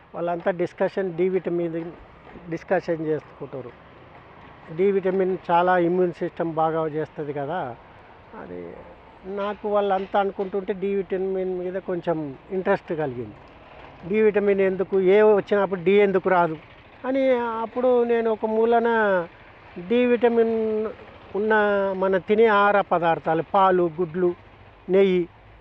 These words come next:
చీజు, అటువంటి ఒక నీళ్ళల్లో కలిపి కొంచెం ఏరియాలో పోసి చూసిన. ఇదేమో స్ప్రే ఏమో అంతటా అవుతుంది, ఏది క్యారెట్ ఇవన్నీ.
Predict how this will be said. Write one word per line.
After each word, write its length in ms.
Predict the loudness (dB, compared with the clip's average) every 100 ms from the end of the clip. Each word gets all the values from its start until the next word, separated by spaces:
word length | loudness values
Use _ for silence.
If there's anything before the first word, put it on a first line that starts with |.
| -20 -20 -6 0
చీజు, 300 | 0 0 -8 -12 -20 -10
అటువంటి 640 | -6 0 0 0 -2 -2 -2
ఒక 140 | -2
నీళ్ళల్లో 480 | 2 4 4 4 2
కలిపి 480 | 0 -2 -2 -2 -4 -14 -20 -20 -20 0
కొంచెం 360 | 0 4 4
ఏరియాలో 400 | 4 4 2 2
పోసి 440 | 0 2 2 2 -6
చూసిన. 240 | -6 -10 -16 -16 -12 -2
ఇదేమో 380 | 4 4 6 4
స్ప్రే 360 | 2 2 6 6
ఏమో 180 | 6
అంతటా 340 | 2 2 2 4
అవుతుంది, 580 | 2 0 -4 -6 -6 -4
ఏది 180 | -2
క్యారెట్ 440 | 0 0 2 0 -2
ఇవన్నీ. 600 | -4 -4 -4 -4 -4